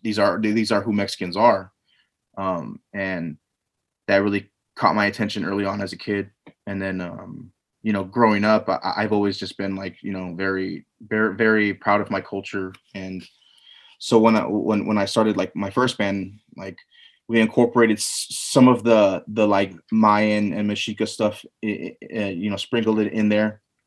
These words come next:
Um, but with, with this, with this project, I wanted to specifically just do, like, Mexica lore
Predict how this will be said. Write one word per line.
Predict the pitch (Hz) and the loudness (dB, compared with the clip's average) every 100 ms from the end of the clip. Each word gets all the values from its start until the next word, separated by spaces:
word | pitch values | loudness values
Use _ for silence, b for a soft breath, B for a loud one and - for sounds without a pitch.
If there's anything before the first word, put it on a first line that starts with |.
| _ _ _ - | _ _ _ -8
Um, | 101 98 87 82 101 _ _ _ _ _ _ _ _ _ | -4 -2 -2 -6 -10 _ _ _ _ _ _ _ _ _
but | 117 107 | 2 4
with, | 104 104 | 4 -2
with | 107 | 0
this, | 120 120 - _ - | 2 2 -2 _ -12
with | 107 | -2
this | 123 120 | 2 0
project, | - 113 104 98 107 | 2 2 2 0 0
I | |
wanted | 104 107 101 | 0 0 -2
to | 104 | -6
specifically | - - 107 - 117 110 104 | -8 -8 -8 -4 -6 -4 -6
just | 101 95 | -6 -4
do, | 110 101 | -2 -2
like, | 98 98 | -2 -4
Mexica | 92 - 107 107 | -4 -4 -4 -2
lore | 104 107 120 | -2 -2 -4